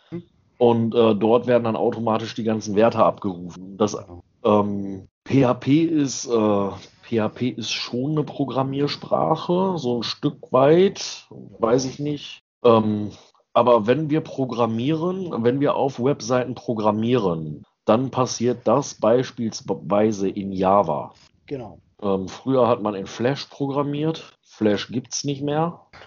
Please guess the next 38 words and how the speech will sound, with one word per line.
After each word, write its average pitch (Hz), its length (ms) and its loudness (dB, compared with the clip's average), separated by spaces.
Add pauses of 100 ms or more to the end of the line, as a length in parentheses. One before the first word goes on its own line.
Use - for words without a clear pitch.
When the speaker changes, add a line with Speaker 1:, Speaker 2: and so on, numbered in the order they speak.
Speaker 2:
Hm. 123 160 -10 (400)
Speaker 1:
Äh, 107 220 6
für 113 200 -2
Flash 120 480 2
kommen, 117 640 0
für 107 220 -2
Flash 110 440 -2
kam 113 300 -2
dann 113 180 -2
H 107 120 0
T - 160 -4
M 104 100 -2
L 95 140 -2
fünf. - 440 -6 (240)
Speaker 2:
Ja. 120 280 -6 (400)
Speaker 1:
Ähm, 101 720 2 (1200)
in 107 140 -2
was 113 220 0
kann 107 160 -6
man 107 140 -2
noch 120 200 -4
progra-, 95 640 -2
wo, 104 180 -4
in 107 120 0
was 123 180 0
kann 135 120 0
man 123 340 -4
Webseiten 117 480 2
noch 131 140 -4
bereitstellen? 90 800 -2
Also 101 360 0
wir 113 240 2
be-, 117 340 -4
wir 120 220 0
stellen 127 500 2
Webseiten 113 540 2
beispielsweise 113 920 0
als 101 480 -2